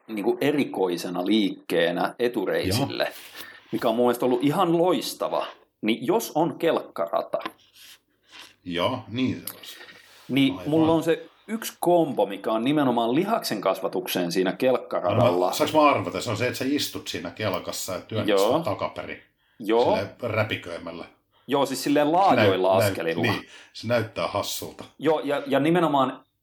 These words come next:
Speaker 1: yhteen päähän mennään silleen, että sä, sä lastaat siihen kelkkaan niin paljon painoa, että kun sä meet sen niinku yhteen päätyyn,
Speaker 2: Joo.
Speaker 1: niin sä, se, se on melkein failureen, että
Speaker 2: Joo.
Speaker 1: sä pääset takaperin siinä kelkassa niinku selkämenosuuntaan istuen sellaisilla laajoilla askelilla, ei sellaista töpöttelyä,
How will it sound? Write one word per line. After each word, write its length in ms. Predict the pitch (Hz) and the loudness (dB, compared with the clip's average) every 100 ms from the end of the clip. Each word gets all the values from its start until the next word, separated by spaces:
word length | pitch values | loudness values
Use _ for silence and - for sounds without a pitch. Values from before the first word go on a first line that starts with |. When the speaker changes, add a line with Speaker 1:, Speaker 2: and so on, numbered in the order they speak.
| _ _ _ - | _ _ _ -2
Speaker 1:
yhteen 480 | 208 - - 127 107 | -2 -2 -2 -2 0
päähän 380 | 113 104 110 104 | 2 2 0 -2
mennään 520 | 123 123 107 98 95 | 0 0 2 2 2
silleen, 380 | - 131 120 101 | 2 2 2 0
että 160 | - 110 | -4 -2
sä, 160 | 120 - | -2 0
sä 160 | 127 | 0
lastaat 400 | 165 208 - 120 | 0 0 -2 -2
siihen 240 | - 107 107 | -2 -4 0
kelkkaan 420 | 165 165 127 123 | 0 0 -2 0
niin 160 | 262 | 0
paljon 200 | 262 175 | 2 0
painoa, 380 | 139 160 165 123 | 2 0 0 -2
että 80 | 110 | -4
kun 80 | 117 | -2
sä 80 | 127 | 0
meet 260 | 135 127 | 2 2
sen 160 | - 113 | 0 -2
niinku 240 | 113 131 | 0 2
yhteen 480 | 196 208 - 110 98 | 2 0 0 0 0
päätyyn, 760 | 92 85 80 135 135 151 147 - - | 0 2 0 2 2 2 -2 -12 -6
Speaker 2:
Joo. 260 | 92 117 110 _ _ _ _ | -2 -2 -4 _ _ _ _
Speaker 1:
niin 160 | 127 135 | 0 2
sä, 160 | 151 - - - | 2 -2 -12 -14
se, 280 | - - 117 | -10 -8 -6
se 120 | 135 | -2
on 80 | 165 | 0
melkein 340 | 190 196 151 110 | 2 0 0 -2
failureen, 880 | 170 151 113 92 85 - - - | 2 2 2 -2 -4 -6 -8 -10
että 280 | - _ 107 | -16 _ 0
Speaker 2:
Joo. 100 | - | 2
Speaker 1:
sä 60 | - | 4
pääset 420 | 151 135 123 - | 4 2 0 -2
takaperin 720 | 170 170 127 - 95 90 90 90 _ _ _ - | 0 2 0 0 -4 -2 -4 -8 _ _ _ -4
siinä 200 | 110 98 | -2 0
kelkassa 560 | - 127 110 - - 98 | 2 2 2 -2 -2 -2
niinku 160 | 95 | -2
selkämenosuuntaan 1000 | - 160 147 104 104 110 - 92 95 92 | 0 2 2 -2 -2 -2 -2 -4 0 0
istuen 380 | 107 - 104 90 | 0 -2 -2 0
sellaisilla 500 | 110 101 120 113 123 | 0 0 2 2 4
laajoilla 720 | 156 180 127 95 87 85 90 | 4 6 4 2 -2 0 2
askelilla, 440 | 104 - 87 90 - | 0 0 0 2 2
ei 160 | 190 | 2
sellaista 300 | 175 120 - | 2 0 0
töpöttelyä, 800 | 156 123 - - - - 67 | 0 0 -2 -10 -12 -12 -10